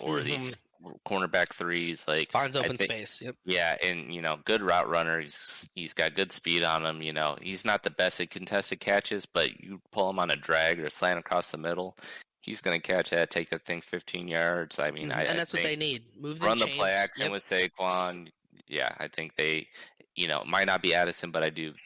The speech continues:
Speaker 1: like we said, the receiver, a, a receiver needs to go to the Giants.
Speaker 2: Yeah, yeah. And at twenty-six, I have, we have Dallas, so the Cowboys are up on the block now.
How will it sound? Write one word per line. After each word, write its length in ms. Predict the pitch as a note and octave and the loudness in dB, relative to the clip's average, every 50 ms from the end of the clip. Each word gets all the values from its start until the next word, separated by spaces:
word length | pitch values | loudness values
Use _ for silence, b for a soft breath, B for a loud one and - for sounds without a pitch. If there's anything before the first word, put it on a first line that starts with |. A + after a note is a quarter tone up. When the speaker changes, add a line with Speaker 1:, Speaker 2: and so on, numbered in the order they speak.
| - - - | -16 -12 -8
Speaker 1:
like 160 | - C#2 - | -8 -6 -6
we 80 | D#2 D#2 | -6 -8
said, 240 | D2 - - C2+ C2 | -8 -6 -6 -6 -4
the 80 | C#2+ | -6
receiver, 380 | D2 D2+ - - - E2 E2 - - | -8 -8 -4 -2 -2 -2 -2 -2 -2
a, 120 | - D#2+ - | -2 -2 -2
a 100 | - D#2+ | -2 -4
receiver 440 | E2 E2 - - - E2+ E2 E2 D#2 | -4 -4 -4 -2 0 0 0 -2 -4
needs 220 | C#2+ D2 D2 D2 - | -6 -6 -6 -6 -8
to 40 | - | -8
go 280 | C2 C#2+ D2 C#2+ C2+ C2 - - _ _ - | -6 -4 -4 -4 -4 -8 -12 -16 _ _ -10
to 100 | - B1+ | -10 -10
the 80 | A#1+ | -8
Giants. 480 | - - - - - - - - - - _ _ _ _ - | -8 -8 -8 -8 -10 -12 -16 -20 -20 -20 _ _ _ _ -4
Speaker 2:
Yeah, 300 | - A#2 G2 F#2+ - - - _ | -2 -2 -2 -2 -4 -8 -12 _
yeah. 240 | - A#2 G2+ D2+ C2+ - | -14 -12 -12 -12 -10 -10
And 100 | - B2+ | -8 -8
at 120 | B2+ A#2 - | -6 -6 -4
twenty-six, 680 | - E3 E3+ E3 D#3 - - C#3+ C3+ C3 - - - - - | -2 -2 0 0 0 0 2 2 0 0 -2 -2 -4 -2 -2
I 40 | B2 | -2
have, 200 | C3 C3+ C#3 C3+ | -2 -2 -2 -4
we 160 | A#2+ B2+ B2+ | -6 -6 -6
have 100 | B2+ B2 | -6 -2
Dallas, 360 | B2+ C3 A2+ A2 G2 G#2 A2+ - | -2 0 0 0 0 -2 -4 -6
so 140 | - - | -6 -8
the 80 | G#2+ G#2+ | -8 -6
Cowboys 420 | - C3 A#2+ A#2+ A#2+ A#2+ A#2+ A#2 | -4 -2 -2 -2 -4 -6 -8 -8
are 60 | B2+ A#2+ | -8 -8
up 140 | A2+ - | -8 -10
on 60 | A#2+ A#2 | -12 -14
the 60 | A#2+ | -10
block 320 | - B2+ A#2+ A#2+ A2+ - | -8 -6 -4 -4 -4 -4
now. 260 | - A#2+ A#2+ A#2 A2+ | -4 -6 -4 -6 -6